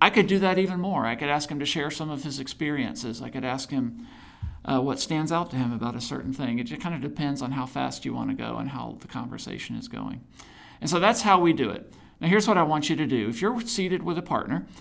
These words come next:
I want you to go ahead and pause this podcast, and I want you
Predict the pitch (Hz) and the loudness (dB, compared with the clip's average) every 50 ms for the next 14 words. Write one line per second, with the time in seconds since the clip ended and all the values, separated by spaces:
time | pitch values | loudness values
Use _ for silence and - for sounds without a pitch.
0 | - - - - - 180 220 208 214 185 156 156 151 156 170 160 147 135 - - | -20 -20 -12 0 2 4 4 4 4 2 2 2 2 4 2 2 2 0 -2 0
1 | 151 156 151 165 170 170 202 196 - - 151 123 117 113 - 120 101 117 131 - | 4 6 6 6 4 2 -4 -6 0 2 2 2 2 0 -2 -4 -2 -2 -4 -6
2 | - - 170 196 233 262 262 247 - - 175 170 170 151 127 113 113 156 202 - | -6 -2 0 2 4 4 4 2 2 0 2 4 6 6 6 6 4 2 0 -2